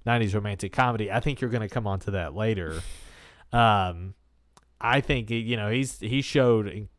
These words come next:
Speaker 1: in-, incredible talent and potential there in the last couple games.
Speaker 2: Mm-hmm.
Speaker 1: Is, is this the year for Georgia?
Speaker 2: I mean, I think that's the question. And, you know, Kirby didn't address that directly today, but he definitely brought the confidence that was like,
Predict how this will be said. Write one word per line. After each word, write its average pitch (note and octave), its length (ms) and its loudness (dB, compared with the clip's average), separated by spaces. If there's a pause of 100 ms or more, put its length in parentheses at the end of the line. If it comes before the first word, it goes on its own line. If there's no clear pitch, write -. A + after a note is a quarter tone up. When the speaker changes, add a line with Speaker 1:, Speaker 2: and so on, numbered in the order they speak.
(160)
Speaker 1:
in-, G#2 120 -14 (160)
incredible A2 460 0
talent B2+ 580 -2
and G#2+ 480 -6
potential C#3 420 0
there G#2+ 100 0
in G#2 80 -4
the G2 60 -4
last G#2 260 -4
couple G#2+ 200 -6
games. A2 460 -4
Speaker 2:
Mm-hmm. G3+ 440 -8 (180)
Speaker 1:
Is, B2 160 -4
is C3 380 -2
this D3 240 2
the C3+ 160 0
year C#3+ 240 2
for C#3+ 160 -4
Georgia? D3 380 -2 (500)
Speaker 2:
I A3+ 60 -2
mean, A#3+ 160 0
I B3 100 0
think D#4 200 -4
that's D4 280 -4
the A3+ 100 -4
question. G#3+ 540 -4
And, E3+ 120 -4
you E3+ 80 -6
know, E3+ 140 -4
Kirby G#3 440 -4
didn't F#3 300 -6
address E3+ 540 -6
that G3 280 -4
directly F#3 640 -6
today, C#4 520 -2
but - 140 -6
he G3+ 180 -10
definitely G3 440 -6
brought F3 340 -4
the F#3 80 -8
confidence G3+ 1080 -6
that D#3+ 200 -2
was F3+ 220 -4
like, D3+ 600 -8